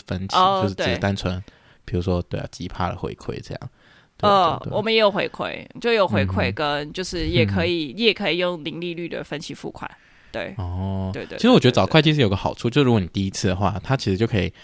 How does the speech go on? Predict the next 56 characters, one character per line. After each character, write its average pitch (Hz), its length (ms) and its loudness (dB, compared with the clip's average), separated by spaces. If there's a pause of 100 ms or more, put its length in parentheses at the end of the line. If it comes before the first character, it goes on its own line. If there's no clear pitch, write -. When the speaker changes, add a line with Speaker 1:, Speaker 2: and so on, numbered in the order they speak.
(220)
Speaker 1:
你， 113 200 -4
你 135 80 -2
就 175 120 4
可 170 60 8
以 - 40 6
看 135 140 2
到 131 60 4
他 127 120 2
怎 113 100 -2
么 90 400 -2
帮 110 160 2
你 101 120 2
抵 - 180 -6
税， 92 300 0
然 92 120 -2
后 98 180 2
因 139 100 -4
为 165 60 6
你 120 100 4
最 131 120 6
后 131 200 6
那 127 80 2
个 104 100 2
税 120 180 4
单 98 140 2
还 95 100 -2
是 92 80 -2
会 95 60 4
出 - 240 -4
来 87 180 -4
嘛， - 200 -8 (240)
然 92 120 0
后 190 60 4
是 117 80 2
会， 110 120 6 (160)
会， 117 220 0
Speaker 2:
嗯。 214 320 -4
Speaker 1:
会， 220 80 -2
你 113 120 2
当 113 120 4
然 117 80 4
就 107 80 4
自 - 100 0
己 101 120 4
看 92 160 -2
得 87 60 -2
到， 85 180 -2
所 110 80 4
以 104 40 2
其 120 100 2
实 110 40 6
你 98 80 4
可 95 120 0
以 92 40 2
照 92 240 4
着 95 80 -2